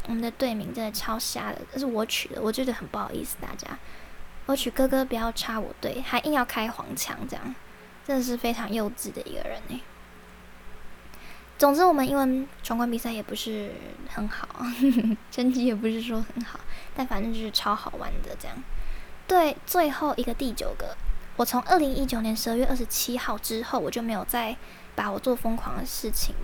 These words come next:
加到我的 Keep 里面了，因为我都忘记了，所以这个还是局限在二零一九年做过的疯狂事情，二零二零年的之后再跟大家分享好了。然后自己没有朋友，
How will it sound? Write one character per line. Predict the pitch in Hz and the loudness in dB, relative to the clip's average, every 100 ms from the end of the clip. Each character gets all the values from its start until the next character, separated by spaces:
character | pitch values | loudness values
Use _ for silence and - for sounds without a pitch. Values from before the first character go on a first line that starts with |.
| - | -2
加 | 240 220 | -2 -2
到 | 226 220 | 2 6
我 | 202 - | 6 6
的 | - 190 - - - - - | 4 2 0 -2 -6 -8 -6
Keep | - - - | -4 -4 -6
里 | - | -4
面 | 233 | -2
了， | 214 | 0
因 | 233 | 0
为 | |
我 | 202 | 0
都 | 208 | -2
忘 | 247 196 - | -2 -4 -6
记 | - 226 | -6 -6
了， | - - - - - - | -6 -6 -6 -4 -2 0
所 | - | 0
以 | 113 104 - - | 0 -2 -6 -8
这 | - | -2
个 | 302 | 2
还 | 120 214 | 2 0
是 | 247 247 240 220 - - | 0 0 0 0 -2 0
局 | 202 220 | 0 0
限 | 262 | 0
在 | 240 233 | 0 0
二 | 226 | 0
零 | 202 | 0
一 | 214 | -2
九 | 214 | -2
年 | - 220 | -4 -6
做 | 214 | -4
过 | 220 214 | -4 -4
的 | |
疯 | - 202 202 | -6 -8 -6
狂 | - - | -6 -4
事 | - 208 | -4 -4
情， | - - - | -2 -2 0
二 | 294 | 0
零 | 226 | 0
二 | 214 | 0
零 | 214 196 | 0 2
年 | 196 | 0
的 | - - - | -2 -8 -6
之 | 226 | -6
后 | 240 233 | -2 -2
再 | 214 208 - - | -2 -4 -6 -8
跟 | 220 | -8
大 | 220 | -6
家 | 220 | -8
分 | - 202 | -4 -4
享 | - - | -6 -6
好 | - | -2
了。 | - 269 - - - - - - - - - - - - - - - | -2 -2 -4 -4 -8 -10 -12 -12 -12 -12 -10 -12 -12 -10 -6 -6 -2
然 | 277 | 2
后 | 262 285 | 4 4
自 | 381 | 4
己 | 339 | 4
没 | 294 | 6
有 | 294 | 4
朋 | 262 240 247 | 4 0 2
友， | 277 - - | 2 2 -2